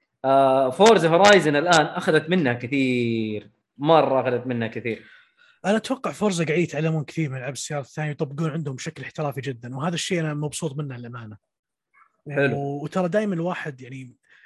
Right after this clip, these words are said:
Speaker 2: وب-، خ-، هو خلنا نقول اللاعب، آه، يعني بعض الألعاب مثلًا زي جر-، جراند ثيفت أوتو مثلًا تعاني من مشكلة مثلًا وكالات السيارات. لا، أنت هنا
Speaker 1: مم.
Speaker 2: قاعد تلعب لعبة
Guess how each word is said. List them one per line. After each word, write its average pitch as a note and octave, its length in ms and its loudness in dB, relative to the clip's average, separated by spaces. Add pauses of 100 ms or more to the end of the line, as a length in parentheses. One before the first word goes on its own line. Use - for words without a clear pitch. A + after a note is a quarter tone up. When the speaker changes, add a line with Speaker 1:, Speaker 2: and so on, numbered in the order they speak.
(120)
Speaker 2:
وب-، D3+ 300 -12
خ-، - 100 -14
هو D3+ 280 -10
خلنا D#3+ 220 -8
نقول D#3 180 -6
اللاعب، D3 520 -4 (100)
آه، B2 540 -14 (840)
يعني C#4+ 160 4
بعض A3+ 200 2
الألعاب G#3 220 2
مثلًا D#3+ 140 -4
زي D#3 140 -4
جر-، D#3+ 240 -4
جراند D#3+ 380 -6
ثيفت D3+ 200 -8
أوتو F#3+ 240 -6
مثلًا C#3 180 -10
تعاني F3+ 280 -4
من E3+ 100 -4
مشكلة E3 480 -8
مثلًا D#3 240 -6
وكالات D#3+ 320 -6
السيارات. C#3 520 -10 (360)
لا، C4+ 100 -6
أنت A#3+ 160 -6
هنا - 120 0
Speaker 1:
مم. E3+ 60 -2
Speaker 2:
قاعد F3 160 -4
تلعب E3+ 260 -4
لعبة F#3 300 -4